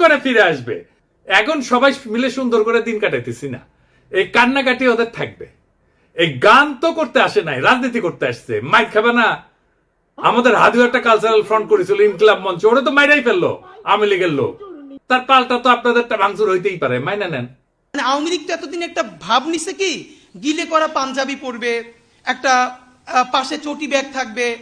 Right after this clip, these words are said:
Speaker 2: সিধি করে চুল আঁচড়াবে, হ্যাঁ, এরপরে একটু একটু, আহ, রবীন্দ্রনাথ করবে, শান্তিনিকেতনী ভাষায় বলবে, অশুদ্ধ অশ্লীল একদমই বলা যাবে না। এই করে করে করে করে আসাদুজ্জামান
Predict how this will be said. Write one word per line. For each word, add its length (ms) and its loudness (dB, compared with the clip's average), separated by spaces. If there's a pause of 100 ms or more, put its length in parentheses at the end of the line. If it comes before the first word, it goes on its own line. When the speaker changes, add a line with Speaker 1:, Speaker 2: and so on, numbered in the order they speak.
(360)
Speaker 2:
সিধি 500 -2
করে 220 -4
চুল 220 -2
আঁচড়াবে, 440 -6 (540)
হ্যাঁ, 260 -4
এরপরে 320 -2
একটু 260 -10
একটু, 180 -6 (120)
আহ, 400 -8
রবীন্দ্রনাথ 580 -4
করবে, 200 -4 (160)
শান্তিনিকেতনী 680 -6
ভাষায় 280 -6
বলবে, 220 -6 (400)
অশুদ্ধ 320 -2 (160)
অশ্লীল 300 -6 (100)
একদমই 380 -6
বলা 220 0
যাবে 240 -4
না। 60 -4 (600)
এই 100 0 (120)
করে 260 -6
করে 140 -8 (100)
করে 220 -8
করে 200 -6
আসাদুজ্জামান 560 -8